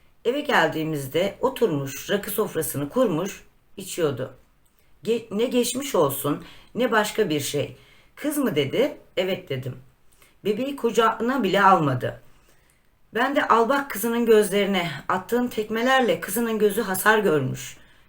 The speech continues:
dedim. Baktı, sanki vicdana geldi. "Senin eserin, senin yüzünden oldu. Hastaneye komşu götürüyor, sen ortada yoksun." deyip o halimle ağladım.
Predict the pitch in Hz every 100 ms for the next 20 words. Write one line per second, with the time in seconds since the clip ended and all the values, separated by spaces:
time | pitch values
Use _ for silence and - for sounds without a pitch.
0 | - 151 143 123 - _ _ _ 151 226
1 | 226 - 208 - - - - 208 202 185
2 | 185 160 175 180 165 143 131 120 - -
3 | _ _ _ _ _ _ _ _ _ _
4 | _ _ _ _ _ _ _ _ _ _
5 | _ _ - 220 254 294 - 180 147 143
6 | - - 208 254 247 170 156 147 139 131
7 | 127 127 - - 180 - 214 226 262 214
8 | 202 - 220 233 160 143 180 190 220 196
9 | 180 160 196 214 208 143 143 190 185 185
10 | - - - - 226 202 147 135 147 175
11 | 156 151 143 127 123